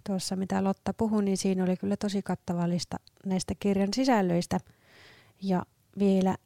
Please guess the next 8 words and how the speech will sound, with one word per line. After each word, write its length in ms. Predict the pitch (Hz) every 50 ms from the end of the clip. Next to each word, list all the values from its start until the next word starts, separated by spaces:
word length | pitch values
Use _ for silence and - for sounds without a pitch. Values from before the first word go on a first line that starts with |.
| _ _ _ _ _ _ _ _ _ _ -
nostaisin 580 | 202 196 190 180 - - - 214 233 247 294 285 -
erityisesti 580 | 277 285 285 269 - 220 208 202 196 - 214
harjoittelutekniikoihin 1500 | 185 - - 220 220 226 226 208 202 190 - - 185 180 175 175 - 175 - - - 175 175 165 - 165 165 175 180 185 175
tutustumista 800 | - 185 175 - 196 202 196 - - 214 220 220 208 - - 208 196 - - - - - 202
ja 80 | - -
esimerkiksi 640 | 196 185 - 196 190 190 190 196 196 - - 208
harjoittelupäiväkirjan 1080 | 208 220 226 214 202 - - - 170 175 165 - 170 170 170 170 170 - 185 190 208 226
pitämistä. 480 | - 262 214 - - - - - -